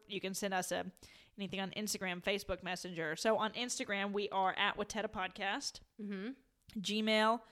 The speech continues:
Speaker 1: watettapodcast at gmail dot com. Um, again, Watetta stands for What Are They Even Talking About?
Speaker 2: Yes.
Speaker 1: <laughs> So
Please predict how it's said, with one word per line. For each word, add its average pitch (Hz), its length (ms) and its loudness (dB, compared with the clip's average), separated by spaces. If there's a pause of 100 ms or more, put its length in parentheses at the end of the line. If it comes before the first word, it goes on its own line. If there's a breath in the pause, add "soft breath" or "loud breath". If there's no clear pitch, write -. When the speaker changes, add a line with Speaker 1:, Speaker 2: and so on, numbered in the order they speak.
(680 soft breath)
Speaker 1:
watettapodcast 214 880 6
at 190 120 2
gmail 208 280 0
dot 214 220 2
com. 208 420 0 (880)
Um, 185 320 -4
again, 427 240 4 (100)
Watetta 392 500 4
stands 208 340 -2
for 208 200 4
What 202 240 4
Are 208 120 6
They 208 120 4
Even 196 300 0
Talking 220 460 -2
About? 247 340 4
Speaker 2:
Yes. 202 320 10
Speaker 1:
<laughs> - 20 0
So 381 80 12